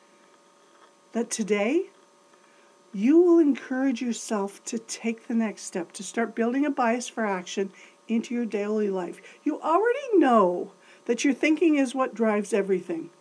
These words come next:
So we've created a new daily affirmation. Don't get hung up on affirmation. Call it an intention, call it a phrase, call it a mantra, call it a, a couple of sentences sent to you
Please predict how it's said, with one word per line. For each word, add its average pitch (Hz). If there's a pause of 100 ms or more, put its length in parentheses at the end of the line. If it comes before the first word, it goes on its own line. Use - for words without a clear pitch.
(540)
So 277
we've 294
created 285
a 233
new 240
daily 294
affirmation. 208
Don't 370
get 370
hung 233
up 220
on 202
affirmation. 175
Call 226
it 294
an 285
intention, 226 (260)
call 240
it 269
a 277
phrase, 220
call 233
it -
a 247
mantra, 208
call 233
it 226
a, 202 (340)
a 190
couple 302
of -
sentences 214 (340)
sent 339
to 285
you 240